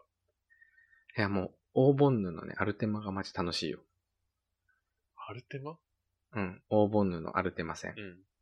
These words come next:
Speaker 2: うん。
Speaker 1: で、あの、
Speaker 2: あ、そうなの？
Speaker 1: あの、け-、ダメージずっと受けるとこあるじゃん。
Speaker 2: ああ、あれでしょ？ラ-、ラムダさんが。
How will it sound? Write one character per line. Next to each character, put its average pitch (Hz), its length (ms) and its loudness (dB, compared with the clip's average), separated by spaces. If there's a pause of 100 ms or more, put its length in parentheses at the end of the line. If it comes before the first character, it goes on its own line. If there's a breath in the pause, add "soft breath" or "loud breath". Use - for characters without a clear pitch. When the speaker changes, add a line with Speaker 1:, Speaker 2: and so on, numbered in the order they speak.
(260)
Speaker 2:
う 101 100 -16
ん。 87 120 -20 (440)
Speaker 1:
で、 101 120 2
あ 87 60 4
の、 87 320 -8
Speaker 2:
あ、 101 60 -4
そ - 160 -4
う - 1700 -18
な 87 100 -14
の？ 82 60 -14
Speaker 1:
あ 92 40 -14
の、 78 560 -20 (880)
け-、 - 260 2
ダ 110 140 6
メ 135 160 8
ー 117 40 10
ジ - 100 -10
ず - 160 -4
っ - 20 -12
と - 200 2
受 98 80 0
け 104 80 4
る 92 60 4
と 82 100 -4
こ - 100 -4
あ - 40 -2
る 80 80 -8
じ - 80 -18
ゃ - 40 -20
ん。 - 40 -20 (640)
Speaker 2:
あ 135 80 12 (240)
あ、 92 60 6
あ 98 40 4
れ 101 120 -2
で 98 40 -10
し 104 60 -12
ょ？ 107 160 -8 (840 soft breath)
ラ-、 101 100 4 (140)
ラ 101 80 -4
ム 92 140 -2
ダ 87 80 -4
さ - 100 -18
ん 85 80 -16
が。 85 140 -14